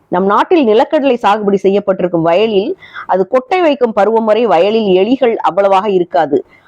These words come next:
ஆனால் நிலக்கடலை காய் பிடிக்கும் பருவத்துக்கு பிறகு எலிகள் அளவு கடந்து குட்டி போட்டிருப்பதை காணலாம். நிலக்கடலை செடியை சாப்பிடும் ஆடு, மாடு, நாய், வயல்வெளியே சுற்றித் திரியும்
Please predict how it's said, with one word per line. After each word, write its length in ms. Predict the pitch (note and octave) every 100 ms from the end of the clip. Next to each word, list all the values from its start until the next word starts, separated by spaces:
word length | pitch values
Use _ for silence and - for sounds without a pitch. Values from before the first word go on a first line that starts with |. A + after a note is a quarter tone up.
| -
ஆனால் 480 | F3+ G3+ G3 F3+ A#3+ -
நிலக்கடலை 640 | G3 C#4+ D#4+ E4+ D4+ C4
காய் 320 | - G3 C#4+
பிடிக்கும் 520 | F#4 C#4+ A3+ - A#3 G3+
பருவத்துக்கு 560 | F#3 A3 G#3+ G#3 -
பிறகு 360 | G3 F3 F#3 F#3 F3
எலிகள் 420 | E3+ A#3 C#4 A3+
அளவு 380 | F3 F3 B3+ C4+
கடந்து 300 | C4 C4 C4+
குட்டி 240 | A#3 C4
போட்டிருப்பதை 520 | G#3+ G3 F3+ E3+ E3+ F3
காணலாம். 440 | D#3 D3 D3 C3 - - - -
நிலக்கடலை 760 | G3 B3 - D#4 C4+ C#4 A#3 G#3+
செடியை 360 | A#3 G3+ G3 F#3
சாப்பிடும் 500 | F#3+ F3+ - F3 E3
ஆடு, 440 | D#3+ G3+ G3+ G3
மாடு, 540 | F3 F3+ G3 G3 G3
நாய், 520 | F#3 F3 F#3+ G3 F#3+ - -
வயல்வெளியே 640 | E3 A3 A#3+ G#3+ G#3 G#3+
சுற்றித் 440 | A3 G#3 G3+ C4+ -
திரியும் 360 | G3 G3 F#3+